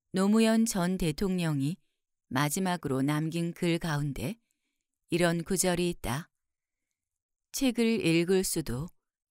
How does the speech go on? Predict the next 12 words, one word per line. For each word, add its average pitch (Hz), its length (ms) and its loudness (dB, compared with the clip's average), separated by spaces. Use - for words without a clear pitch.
글을 147 320 -4
쓸 185 220 0
수도 123 420 -4
없다. 139 480 -6
그가 175 380 2
그런 202 300 2
선택을 220 540 0
하게 214 280 0
된 208 260 2
이유가 156 560 -2
이것이란 175 600 0
말인가? 170 640 -4